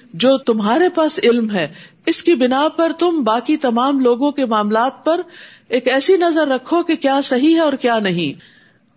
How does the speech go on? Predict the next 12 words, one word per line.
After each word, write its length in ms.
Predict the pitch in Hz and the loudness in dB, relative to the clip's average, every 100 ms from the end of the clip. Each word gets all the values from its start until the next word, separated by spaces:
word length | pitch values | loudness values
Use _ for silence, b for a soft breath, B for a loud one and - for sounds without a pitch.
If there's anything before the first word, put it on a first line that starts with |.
| _ | _
اور 140 | - 240 | -2 0
قیامت 500 | 254 240 269 349 - | 2 2 2 0 0
کے 100 | 262 | 0
دن 240 | 247 262 | 2 2
بھی 140 | 233 | 2
امت 380 | 269 240 226 247 | 2 2 0 0
محمد 360 | 254 214 214 233 | 0 0 0 -2
صلی 240 | 233 208 | 0 0
اللہ 140 | 196 196 | 2 2
علیہ 160 | 196 | 0
وسلم 380 | 185 190 185 220 | 0 -2 -2 -4
کی 220 | 214 277 | -2 -2